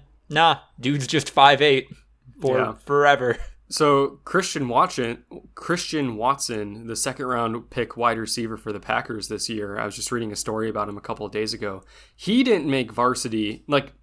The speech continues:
Speaker 2: not even, not, like, didn't get a spot. He didn't make varsity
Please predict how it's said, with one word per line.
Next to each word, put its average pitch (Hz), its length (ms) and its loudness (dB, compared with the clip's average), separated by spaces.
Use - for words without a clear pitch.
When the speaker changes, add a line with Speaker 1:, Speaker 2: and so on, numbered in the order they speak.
Speaker 2:
not 190 140 2
even, 160 320 0
not, 185 300 2
like, 147 180 0
didn't 147 240 0
get 131 140 0
a 113 80 0
spot. 120 380 2
He 147 120 0
didn't 160 280 -2
make 123 300 -2
varsity 139 800 -2